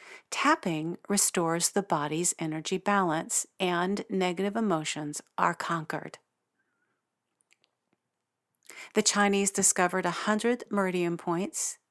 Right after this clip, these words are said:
that, when stimulated, would heal. This is no new news. This is something we've known.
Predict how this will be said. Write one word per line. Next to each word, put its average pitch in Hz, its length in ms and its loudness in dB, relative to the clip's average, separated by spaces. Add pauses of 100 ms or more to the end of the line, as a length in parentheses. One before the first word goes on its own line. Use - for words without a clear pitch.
(420)
that, 208 180 2
when 247 400 4
stimulated, 175 920 2 (260)
would 190 320 2
heal. 165 500 -2 (1400)
This 202 200 -10
is 196 160 -4
no 196 180 4
new 214 240 6
news. 208 520 4 (1080)
This - 140 -6
is - 40 2
something 196 400 2
we've 208 220 2
known. 196 380 0